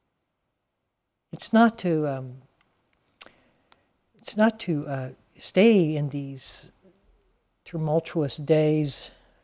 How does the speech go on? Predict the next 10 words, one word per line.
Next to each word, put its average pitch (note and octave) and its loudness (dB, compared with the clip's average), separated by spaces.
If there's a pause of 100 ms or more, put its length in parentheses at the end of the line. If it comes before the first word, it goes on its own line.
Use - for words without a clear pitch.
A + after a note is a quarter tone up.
(140)
and C#3+ -12
hours, D3 -2 (840)
but F3+ 4
to F3 2
go E3+ 4
through C#4 4
these D#3 -2
things, - -20
to, F3 0 (160)
to F#3+ -4